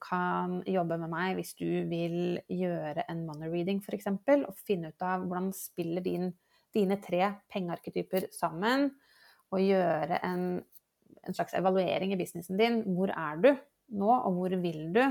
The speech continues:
Hva skal du være obs på, og hvor er det du kan lene deg på styrkene dine? Gjøre en slags gap-analyse og en actionplan i forhold til det, for å, ja, å bli bedre kjent med,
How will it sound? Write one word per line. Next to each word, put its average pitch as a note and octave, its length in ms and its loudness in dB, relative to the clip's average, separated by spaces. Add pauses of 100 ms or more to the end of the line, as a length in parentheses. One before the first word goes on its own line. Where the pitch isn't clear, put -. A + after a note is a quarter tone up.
(580)
Hva F3+ 160 4
skal F#3 200 0
du F#3+ 80 4
være E3+ 320 6 (640)
obs - 280 -12
på, A#3 80 10
og G3 160 8
hvor F3+ 160 2
er E3 80 0
det D#3+ 80 -4
du E3+ 80 -2
kan F#3 160 -2
lene D#3+ 180 -6
deg D3+ 100 -6
på F3 120 -12
styrkene E3+ 400 -6
dine? F#3 220 0
Gjøre E3+ 320 -2
en F3 60 -6
slags - 280 -8
gap-analyse E3+ 960 -4
og G#3 140 0
en E3+ 160 -6
actionplan E3+ 580 -8
i F3 60 -10
forhold D#3+ 260 -8
til E3+ 120 -6
det, G#3+ 160 4 (1080)
for F#3+ 180 6
å, G3 100 4 (280)
ja, - 160 2
å B3+ 80 4
bli D#4 120 4
bedre G#3+ 280 6
kjent C#3+ 320 -4 (100)
med, A3+ 140 -2